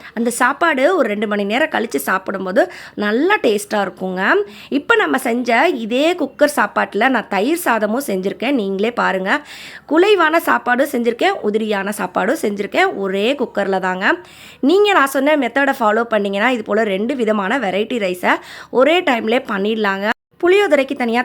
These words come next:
தயிர் சாதத்துக்கு தனியா நம்ம சாப்பாடு வேக வைக்கணுங்கிற அவசியம் இல்ல. ட்ரை பண்ணி பாருங்க. இந்த ஐடியா உங்களோட நேரத்தையும் உங்களோட கேஸ் செலவையும் மிச்சம் பண்ணி தருங்க. அடுத்த டிப்புக்கு இந்த மாதிரி ஒரு வேஸ்டான டப்பா எடுத்திருக்கேன். நான்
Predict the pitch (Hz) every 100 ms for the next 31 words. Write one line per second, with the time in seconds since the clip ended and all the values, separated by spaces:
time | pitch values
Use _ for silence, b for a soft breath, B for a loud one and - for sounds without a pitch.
0 | 226 202 247 262 233 247 240 202 208 247
1 | 208 196 185 196 214 190 196 202 180 180
2 | 175 180 233 175 180 196 175 170 233 349
3 | 220 220 277 277 - 208 214 330 _ -
4 | 440 415 302 277 262 202 190 185 190 190
5 | 262 370 302 226 254 190 214 233 190 214
6 | 196 160 - - 185 170 175 285 190 -
7 | 185 175 170 - 165 165 175 339 381 B
8 | B - 339 415 311 339 285 226 330 359
9 | 220 202 214 185 208 349 359 208 180 208
10 | 220 170 202 190 190 185 214 320 403 B
11 | B -